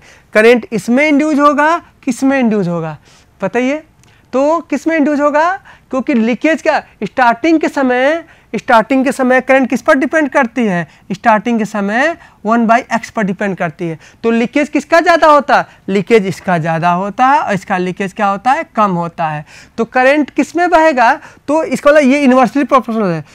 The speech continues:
तो इसका ये क्या लीकेज ज़्यादा है, तो इसमें करंट क्या होगा? कम फ्लो होगा, और इसमें करंट क्या होगा? ज़्यादा फ्लो होगा।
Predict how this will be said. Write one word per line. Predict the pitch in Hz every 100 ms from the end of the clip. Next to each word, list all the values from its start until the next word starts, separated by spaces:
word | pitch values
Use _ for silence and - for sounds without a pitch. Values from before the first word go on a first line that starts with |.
| _ 269
तो |
इसका | 269 - - 302
ये | 247 277
क्या | - 294
लीकेज | 285 240 254 190
ज़्यादा | 214 208 269
है, | 294
तो | 294
इसमें | 240 269
करंट | 277 277 262
क्या | 320
होगा? | 330 294 190 -
कम | 202
फ्लो | 180 185 180
होगा, | 170 202 277 349 - - - 208
और | 226
इसमें | - 277 294
करंट | 285 269
क्या | 285
होगा? | 254 247 302
ज़्यादा | 185 180 165 151
फ्लो | 151 165
होगा। | 147 147 147